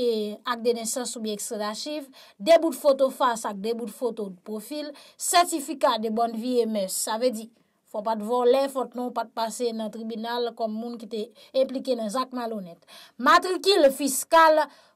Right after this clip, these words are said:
fotokopi diplòm, fen dane. Sa vle di Diplòm filo, èske nou konprann ak yon lèt de rekòmandasyon? Fanm di nou: "Lame d ayiti a, aktyèlman, nou ka sezi tande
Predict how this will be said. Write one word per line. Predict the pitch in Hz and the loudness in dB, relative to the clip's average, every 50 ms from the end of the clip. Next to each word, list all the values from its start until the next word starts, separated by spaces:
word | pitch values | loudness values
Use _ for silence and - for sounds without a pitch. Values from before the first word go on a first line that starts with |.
| _ - - | _ -20 -4
fotokopi | - 370 359 359 370 349 349 349 330 294 - - 302 285 202 | 2 4 4 8 8 6 8 8 8 6 6 4 -2 -4 -2
diplòm, | 190 254 - - 254 269 277 277 262 254 254 220 | -2 -4 -4 0 2 4 4 4 4 2 0 -2
fen | 220 - - 311 285 262 247 | -6 -6 -4 -2 -2 0 0
dane. | 233 214 202 190 196 196 | -2 -2 -4 -6 -6 -8
Sa | 214 226 | -2 0
vle | 247 240 220 | 0 0 0
di | 277 277 277 - _ _ _ _ _ | -2 -4 -6 -8 _ _ _ _ _
Diplòm | 208 185 208 185 202 233 233 240 220 233 | -18 -18 -16 -8 -4 -4 -4 -4 -6 -10
filo, | - 285 294 277 277 285 262 - - _ - | -10 -8 -2 4 6 6 6 6 2 _ -14
èske | 247 247 247 - 277 254 | -12 -10 -4 -2 -2 -2
nou | 254 247 226 240 | -2 -6 -8 -8
konprann | 220 202 - 214 214 220 220 220 220 214 _ _ _ _ _ _ _ _ - | -10 -10 -10 -10 -10 -8 -8 -8 -10 -12 _ _ _ _ _ _ _ _ 4
ak | 285 294 294 285 - 277 | 4 4 4 2 -2 -6
yon | 220 247 247 240 233 | -4 -2 -2 0 0
lèt | 240 240 240 240 - 240 | 0 0 0 -2 -4 -10
de | 214 196 214 220 214 | -10 -6 -6 -2 0
rekòmandasyon? | 240 254 254 - 240 214 220 226 226 214 185 - - - - - 247 - _ _ _ _ _ - - - - _ - | 0 0 2 2 0 -2 -2 -4 -6 -8 -8 -10 -10 -10 -10 -10 -12 -14 _ _ _ _ _ -20 -20 -20 -20 _ -2
Fanm | - 571 679 605 494 403 | 2 4 4 6 4 4
di | 330 381 392 381 | 6 6 6 8
nou: | 403 427 427 415 415 - _ _ _ _ - 277 277 277 269 269 262 240 254 | 8 8 6 6 2 -4 _ _ _ _ 6 8 10 10 10 10 8 8 8
"Lame | 285 339 403 403 453 480 480 | 8 10 10 10 8 8 8
d | - 415 427 415 | 8 10 10 10
ayiti | 359 349 285 262 - - 262 269 269 277 | 8 6 4 2 -2 -2 -2 4 6 8
a, | 277 269 - 320 311 311 | 8 6 6 4 2 2
aktyèlman, | 302 - - 311 330 285 269 254 254 262 269 262 269 | 2 -2 0 4 6 6 6 6 4 4 2 2 2
nou | 277 269 - - - | 0 0 -2 -4 -4
ka | 262 233 220 220 | -4 -4 -2 -2
sezi | - - - - - 466 554 622 480 370 339 320 277 330 370 - | -2 -2 -2 -2 2 6 8 10 10 10 10 8 6 4 2 4
tande | 262 339 311 302 277 254 226 233 285 | 8 8 10 10 10 8 8 8 8